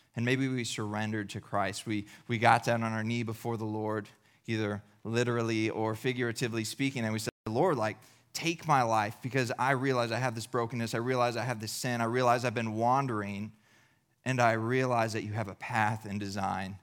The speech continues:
for my life, and I'm not living it, and so, Lord, here's my life." And for a lot of us, I think we've been reached, we've understood the gospel, maybe we've embraced it,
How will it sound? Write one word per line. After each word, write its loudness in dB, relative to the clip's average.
for -6
my 0
life, -4
and -4
I'm -4
not 0
living -2
it, -8
and -8
so, -6
Lord, -4
here's -2
my -4
life." -12
And -6
for -4
a 2
lot 6
of -2
us, -4
I -6
think -4
we've -6
been 0
reached, -2
we've -4
understood -2
the -6
gospel, -2
maybe -4
we've -4
embraced -4
it, -6